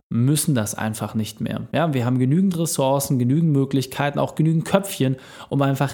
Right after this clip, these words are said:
intelligent Dinge zu bewegen. Deswegen befreie dich von diesem Glaubenssatz, arbeite nicht vierundzwanzig Stunden am Tag. Zweiter Punkt ist, kümmere dich nur um dein Unternehmen. Das greift sogar ein bisschen auf den ersten falschen Glaubenssatz zu, denn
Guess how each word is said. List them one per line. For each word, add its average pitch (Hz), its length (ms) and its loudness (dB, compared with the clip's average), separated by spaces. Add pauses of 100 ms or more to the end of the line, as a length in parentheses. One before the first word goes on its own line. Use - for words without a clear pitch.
intelligent 131 800 0
Dinge 120 200 2
zu 120 120 -4
bewegen. 107 480 -2 (160)
Deswegen 127 480 -2
befreie 139 360 -2
dich 151 120 -2
von 147 80 -2
diesem 123 200 -2
Glaubenssatz, 139 600 0
arbeite 101 320 -4
nicht 120 400 -2
vierundzwanzig 110 480 -4
Stunden 117 220 -6
am 113 100 -4
Tag. - 300 -16 (1160)
Zweiter 127 240 2
Punkt 127 300 0
ist, 135 300 -4 (240)
kümmere 143 280 2
dich 123 180 0
nur 147 160 4
um 139 100 2
dein 120 260 2
Unternehmen. 107 500 -2 (760)
Das 123 220 0
greift - 480 0
sogar 147 220 2
ein 139 100 2
bisschen 147 240 -2
auf 131 160 0
den - 160 -2
ersten 147 340 -2
falschen 131 320 -2
Glaubenssatz 123 760 -2 (100)
zu, 190 380 0 (500)
denn 147 300 2